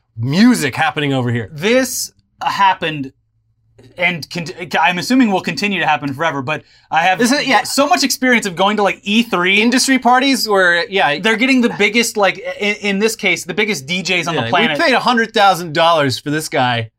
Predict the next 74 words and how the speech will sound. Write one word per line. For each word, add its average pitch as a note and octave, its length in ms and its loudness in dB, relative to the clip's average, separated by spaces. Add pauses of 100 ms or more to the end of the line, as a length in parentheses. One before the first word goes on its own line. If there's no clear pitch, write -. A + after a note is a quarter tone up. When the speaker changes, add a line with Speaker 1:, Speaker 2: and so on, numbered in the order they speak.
Speaker 2:
And F#3 120 0
Speaker 1:
And - 20 -
Speaker 2:
it's C#3+ 80 0
Speaker 1:
it - 20 2
was C#3 60 4
Speaker 2:
a, C#3 40 -2
Speaker 1:
like, A#2+ 240 -4
uh. D3+ 360 -4 (120)
Speaker 2:
it's A3 280 -6
a A3 80 0
bunch A3 220 0
of G3 80 -8
people G#3 260 -2
wearing F#3+ 300 0
polo F#3+ 360 0
shirts E3+ 480 -4
and C#3+ 100 -2
Speaker 1:
Yeah. E3+ 160 2
Speaker 2:
slacks, F3+ 400 0 (180)
standing G#3 420 0
in F#3+ 80 0
circles, F#3+ 640 -2 (260)
drinking, E3 580 -2 (300)
a-, - 260 -14
and, F3+ 280 0
uh, G3 160 2
very A3 640 0
visibly F3+ 420 0
Speaker 1:
Yeah. - 160 0
Speaker 2:
annoyed E3+ 260 0
by D3+ 120 2
what D3+ 160 0
is B2+ 80 -6
happening C#3 320 -4
Speaker 1:
It's B2+ 40 -2
a - 20 0
Speaker 2:
around B2 120 0
Speaker 1:
bunch B2+ 80 -2
Speaker 2:
them. A#2+ 80 -6
Speaker 1:
of A2 60 -10
fucking B2 300 -6
lanyards. A2 500 -8 (220)
Speaker 2:
Yeah. A3+ 100 0
Speaker 1:
So, B3+ 80 4
yeah, A#3+ 100 2
I A#3 100 2
don't A3 100 0
know. G#3 40 0
I, G3 180 0 (100)
I F#3+ 40 2
hope C#4+ 180 2
Speaker 2:
The - 60 0
Speaker 1:
the G3+ 60 -4
Speaker 2:
cool D#4+ 180 2
Speaker 1:
pa- C4 80 2
Speaker 2:
part B3+ 140 4
is E3 100 -4
being G3 420 2
there. A#2 220 -6
That's F#3 200 0
what A3 120 -6
they F3 120 0
want. E3+ 300 0
Speaker 1:
Yeah, A3 280 2
I C#3 180 0
mean, D3+ 100 -4
the D#3 60 -4
music's D#3+ 380 -4
just C#3 180 -4
sort C3 140 -2
of, B2+ 140 -2
"Oh, E3 120 -2
that's C#3 180 -4
cool. C3 360 -6